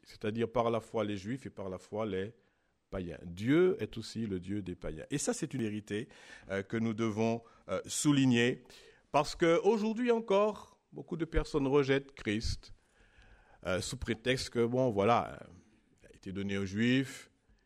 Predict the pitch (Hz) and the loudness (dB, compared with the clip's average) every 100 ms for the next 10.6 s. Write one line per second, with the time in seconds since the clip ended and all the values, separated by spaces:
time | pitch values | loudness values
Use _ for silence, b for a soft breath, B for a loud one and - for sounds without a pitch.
0 | _ - - 123 123 120 110 113 117 127 | _ -18 -2 0 0 -2 0 0 0 -4
1 | 110 87 101 98 98 - 110 104 104 101 | -10 -10 -6 -4 -2 4 4 4 -2 -2
2 | - 110 107 101 98 92 b b b 101 | 2 2 2 2 0 -2 b b b -6
3 | 107 117 - 110 107 107 120 123 135 147 | -2 -2 -2 -2 -2 -4 -4 -4 -2 0
4 | 143 139 127 120 117 113 120 127 110 87 | 2 2 0 0 0 0 0 0 -2 -4
5 | 104 - - 107 95 - _ _ _ - | -8 -18 -16 -14 -14 -18 _ _ _ -8
6 | 107 110 104 107 107 104 104 - 127 _ | -4 -4 -4 -6 -6 -4 -6 -6 -14 _
7 | - 123 120 107 117 110 113 113 120 104 | 2 4 4 2 2 2 0 0 -2 -2
8 | 90 82 B B B B B B 95 92 | -2 -6 B B B B B B -8 -6
9 | 85 98 - 110 107 110 107 98 90 92 | -4 -6 -4 -4 -2 2 2 2 -2 -10
10 | - - 95 92 73 62 | -14 -10 -8 -8 -10 -14